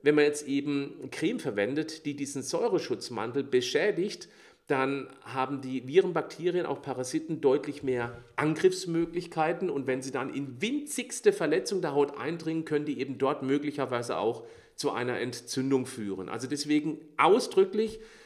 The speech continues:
ähm, nur wirklich gute Parfums verwenden, am besten mit möglichst wenig Zusatzstoffen, ist nicht ganz einfach,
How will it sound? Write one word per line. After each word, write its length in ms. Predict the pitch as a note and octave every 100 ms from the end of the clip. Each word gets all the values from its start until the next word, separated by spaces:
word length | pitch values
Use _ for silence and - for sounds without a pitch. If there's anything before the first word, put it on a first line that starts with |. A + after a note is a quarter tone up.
| - _ C#3+
ähm, 300 | D#3 D#3 D#3
nur 280 | D#3+ F3 E3+
wirklich 480 | F#3 F#3 - C#3+
gute 440 | B2 F#3 A3+ G#3+ G3+
Parfums 560 | - D3 - D#3 F#3+
verwenden, 680 | - E3 D#3 E3+ F#3+ G3 G3 - - _ _ -
am 160 | C3
besten 280 | D3+ D3+ E3
mit 140 | D3+ C#3+
möglichst 440 | D3 E3+ F3 D#3
wenig 320 | D3 D#3 -
Zusatzstoffen, 840 | - E3 F3+ D3+ - D#3+ D#3 E3 D#3+
ist 240 | D#3 E3 D3+
nicht 140 | C#3+
ganz 220 | C3 B2+
einfach, 500 | - B2 D3 E3 E3